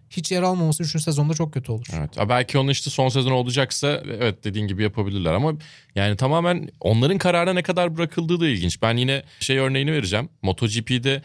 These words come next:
Speaker 2: her sene çıkmıyor tabii ki. Belki hani öyle bir zorunluluğu yok ama birkaç senede bir genellikle çıkıyor. Mark Neal'ın belgeselleri inanılmaz detaylı. Anlatım olarak herhangi bir şekilde sıkıntısı yok ama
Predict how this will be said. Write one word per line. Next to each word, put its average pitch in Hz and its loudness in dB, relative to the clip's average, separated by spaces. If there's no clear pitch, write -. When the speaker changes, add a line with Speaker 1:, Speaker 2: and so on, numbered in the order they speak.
Speaker 2:
her - 2
sene 156 0
çıkmıyor 151 -2
tabii 98 0
ki. 98 -4
Belki 101 0
hani 107 0
öyle 107 0
bir 101 -4
zorunluluğu 110 0
yok 156 -4
ama 127 0
birkaç 143 -4
senede 123 -2
bir 143 -2
genellikle 127 -2
çıkıyor. 135 -2
Mark 110 2
Neal'ın 147 0
belgeselleri 117 -2
inanılmaz 127 -2
detaylı. 92 0
Anlatım 110 0
olarak 113 0
herhangi 113 0
bir 107 -4
şekilde 104 -4
sıkıntısı - -6
yok 214 -4
ama 233 -2